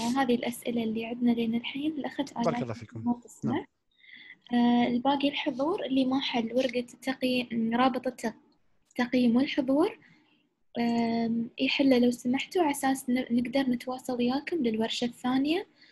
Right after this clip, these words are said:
Speaker 1: وهو مهم طبعًا لاستلام الشهادات في نهاية البرنامج. إذا عندكم أي استفسارات ثانية تخص مشروع التخرج تقدرون تتواصلون ويانا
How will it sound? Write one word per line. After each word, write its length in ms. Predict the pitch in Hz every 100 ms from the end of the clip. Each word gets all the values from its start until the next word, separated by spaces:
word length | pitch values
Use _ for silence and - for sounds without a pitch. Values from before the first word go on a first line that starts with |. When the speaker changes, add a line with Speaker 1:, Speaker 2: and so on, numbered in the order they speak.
| _ _ -
Speaker 1:
وهو 160 | 277
مهم 340 | 269 262 311 320
طبعًا 280 | 254 247 311
لاستلام 680 | 277 247 247 - 247 247 254
الشهادات 680 | - 247 247 240 277 330
في 140 | - 240
نهاية 360 | 240 247 311 311
البرنامج. 680 | 240 208 202 202 202 208 208 - - - -
إذا 120 | 240 254
عندكم 340 | 311 311 269 -
أي 140 | 302
استفسارات 720 | 302 - 247 - 240 262 294 - -
ثانية 400 | 269 277 285 320
تخص 540 | - 302 - - - - - - 233
مشروع 300 | 233 277 302
التخرج 680 | 269 - 285 - 262 311 320
تقدرون 540 | - 233 240 277 302
تتواصلون 680 | 262 - 247 240 240 262 247
ويانا 400 | 240 247 269